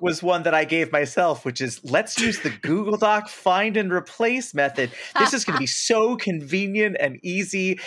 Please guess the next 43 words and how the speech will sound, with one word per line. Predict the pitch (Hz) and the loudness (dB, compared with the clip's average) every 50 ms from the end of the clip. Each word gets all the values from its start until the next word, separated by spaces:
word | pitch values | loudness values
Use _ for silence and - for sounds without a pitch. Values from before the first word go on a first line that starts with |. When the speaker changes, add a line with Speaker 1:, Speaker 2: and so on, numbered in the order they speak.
| - - - | -12 -4 0
Speaker 1:
And | - 156 | 2 2
I | 160 160 | 4 4
just | 160 156 - | 2 2 0
immediately | 160 147 147 151 156 170 180 185 226 277 311 294 262 226 190 180 170 160 156 151 151 151 143 - - _ _ _ | -2 -2 -2 -4 -6 -4 -2 0 2 2 2 2 2 2 2 2 2 2 2 2 0 -2 -4 -6 -8 _ _ _
backed | - 190 175 185 185 - | 2 2 2 2 2 0
myself | 196 175 175 - 175 170 165 - | 0 0 0 2 0 0 2 0
into | 170 151 - - 156 | -4 -4 -2 -2 -2
the | 135 143 | 0 0
worst | 139 139 139 143 156 170 185 - - - | 0 0 0 0 0 0 0 -2 -6 -6
corner. | - - 135 131 123 123 123 131 151 185 196 - - - - - - | -2 0 0 0 0 0 0 0 0 -2 -4 -8 -14 -20 -20 -4 0
And | - 214 233 | 2 2 4
I | 254 247 | 2 2
already | - - 233 269 320 339 359 359 349 320 330 | 2 2 2 2 4 2 2 2 2 2 2
had | 330 269 - - 226 269 311 294 285 240 - | 2 2 0 2 2 2 2 2 2 0 -2
s-, | - - - - - - - - - | -8 -14 -12 -12 -12 -12 -10 -6 -4
I | 202 | -4
have | 190 - - 294 294 | 0 2 0 0 0
so | - - - - - - 254 262 381 - - | -2 -8 -12 -6 -2 0 2 2 2 2 0
many | 277 262 277 254 226 | 0 0 0 -2 -4
notes | 185 190 233 208 226 269 247 - - - - | -4 -2 0 0 2 0 -2 -4 -8 -4 0
on, | 190 190 190 - - | 0 0 0 0 -2
like, | - 190 180 | -2 -2 0
if | - - - - - - - 170 - - | -2 -6 -8 -10 -10 -8 -8 -4 0 0
I'd | 233 233 - | 0 2 4
done | 240 240 269 | 4 4 4
it | 277 262 | 4 2
on | 262 254 240 | 2 0 0
paper, | 233 - 226 220 240 240 - 220 196 185 175 - | 0 0 2 2 2 2 2 2 2 2 2 2
my | 185 | 2
life | 190 196 208 196 | 2 2 2 2
would | 226 220 | 2 0
have | 190 | 0
been | 220 202 | -2 -4
so | 233 - - - 208 214 220 | -6 -6 -2 0 2 2 2
much | 220 214 185 170 | 2 0 0 -2
easier. | 180 202 220 202 196 175 160 156 156 147 147 - - - - - - _ _ - | -4 -4 -2 0 0 2 2 2 2 0 -2 -4 -10 -20 -20 -20 -20 _ _ -2
But | 330 330 330 | 0 0 2
Speaker 2:
Oh. | 339 330 | 2 4
Speaker 1:
no, | 320 262 196 170 139 117 104 - | 4 4 4 4 4 2 0 0
I | - 147 156 | 0 0 0
can | - - 139 123 | 0 -4 -6 -6
do | 123 - 175 190 175 | -2 0 0 0 2
this. | 120 107 - - - - - - - - - | 0 -2 -4 -6 -10 -14 -14 -16 -16 -20 -20